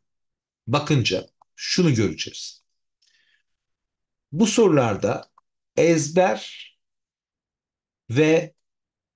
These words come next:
kavrama oranı nedir diye. Ben sormuyorum bunu, ben anlatıyorum bunu.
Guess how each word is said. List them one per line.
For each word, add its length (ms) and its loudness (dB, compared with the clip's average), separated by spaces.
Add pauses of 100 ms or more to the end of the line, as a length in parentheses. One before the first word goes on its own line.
(340)
kavrama 920 2 (1040)
oranı 580 2 (1300)
nedir 500 0
diye. 380 -2
Ben 160 2
sormuyorum 560 2
bunu, 140 0
ben 100 4
anlatıyorum 580 -4
bunu. 260 -6